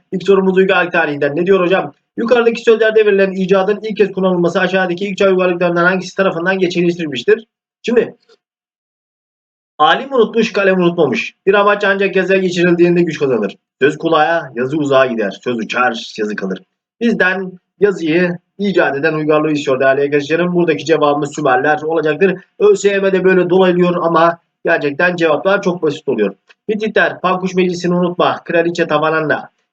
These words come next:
Fenikeliler, Doğu Akdeniz'de kurulan bir uygarlıktır. Alfabeyi buldular. Çinliler, kağıt, barut, pusula ve matbaayı icat ettiler.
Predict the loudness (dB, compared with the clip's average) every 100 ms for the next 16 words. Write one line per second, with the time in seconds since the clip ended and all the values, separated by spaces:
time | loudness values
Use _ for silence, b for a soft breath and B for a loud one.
0 | -6 -2 0 0 0 -2 -2 2 2 2
1 | -2 0 -2 0 0 0 0 0 2 0
2 | -2 -4 -2 -4 -2 0 0 0 0 0
3 | 0 -2 -10 _ _ 0 2 2 2 -2
4 | -2 0 0 -2 -2 2 2 -2 -12 -2
5 | 0 0 0 -2 -4 -2 0 -2 -2 0
6 | 0 -2 -4 -4